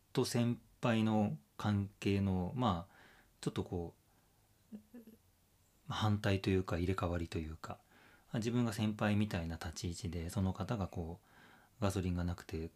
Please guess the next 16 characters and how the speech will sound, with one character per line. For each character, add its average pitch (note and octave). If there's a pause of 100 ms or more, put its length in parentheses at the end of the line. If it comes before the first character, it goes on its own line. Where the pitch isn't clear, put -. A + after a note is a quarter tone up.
(100)
ち -
ょ -
っ -
と A2+
焦 F#2+
っ -
て -
た、 E2
こ D#2
う、 -
自 F2+
分 E2+
み E2+
た -
い D#2
な D#2